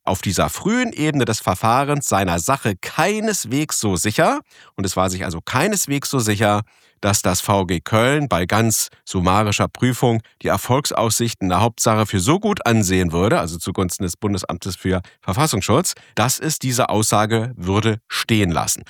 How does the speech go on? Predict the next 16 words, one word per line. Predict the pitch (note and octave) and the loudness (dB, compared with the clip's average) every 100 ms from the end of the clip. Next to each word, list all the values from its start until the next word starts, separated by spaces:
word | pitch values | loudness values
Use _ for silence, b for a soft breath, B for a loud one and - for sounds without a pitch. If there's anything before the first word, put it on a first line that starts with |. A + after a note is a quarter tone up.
| B | B
Und | - - | -4 0
deswegen | B2+ D3 C3 | 2 2 0
ist | - D#3+ | 2 2
das | F#3 D3+ | 2 2
in | D#3 | 2
der | C3 | 2
Tat | - G2 G#2 | 2 2 0
ein | - F2+ F#2 | -2 -2 -2
Etappenerfolg | - D3 F#3 E3 D3+ D3+ C#3 C#3+ B B | -2 -4 -2 -2 0 2 2 0 B B
und | - E2 | -8 0
jetzt | C3 - - | 0 2 0
gilt | D#3 - | 0 2
erstmal | A2 A2+ F#2+ | 0 2 0
bis | F#2 F2 | 0 -4
auf | D#2 | 0
Weiteres | G#2+ B2 - A#2+ | 2 2 2 0